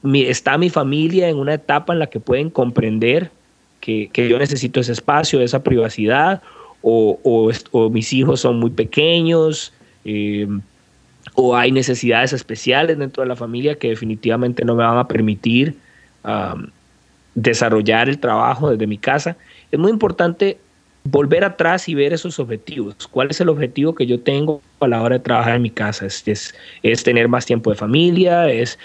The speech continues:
terminar más rápido? ¿O, o simplemente es que, es que no quiero estar en la oficina, ¿verdad? Porque estoy más cómodo en mi casa? Hay muchas cosas que tenemos que observar y que tenemos que tratar de, de, de entender. Para una persona que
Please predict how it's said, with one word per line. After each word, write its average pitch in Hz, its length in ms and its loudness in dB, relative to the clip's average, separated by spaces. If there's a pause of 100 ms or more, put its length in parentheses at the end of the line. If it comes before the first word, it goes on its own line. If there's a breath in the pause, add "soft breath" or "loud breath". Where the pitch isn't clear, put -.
(120)
terminar 113 400 2
más 107 140 -2
rápido? 170 640 0 (260 loud breath)
¿O, 113 300 2
o 123 120 0
simplemente 147 800 0
es 143 120 -2
que, 143 360 0
es 123 80 -6
que 151 100 -2
no 139 160 0
quiero 147 200 2
estar 131 220 -2
en 139 100 -2
la 135 60 0
oficina, 180 480 -4 (140)
¿verdad? 123 180 -8
Porque - 200 -16
estoy 110 180 0
más 120 160 -2
cómodo 117 300 2
en 107 60 -2
mi 101 80 -6
casa? - 300 -14 (400 loud breath)
Hay 117 120 0
muchas 151 260 0
cosas 151 320 2
que 127 140 -4
tenemos 120 340 -2
que - 80 -2
observar 123 580 0
y 127 60 -14
que 110 180 -4
tenemos 110 360 -4
que 123 80 0
tratar 117 420 -2
de, 143 220 2
de, 113 420 -2
de 117 80 -4
entender. 110 600 0 (600 loud breath)
Para 117 220 2
una 147 180 2
persona 151 400 -2
que 123 400 -4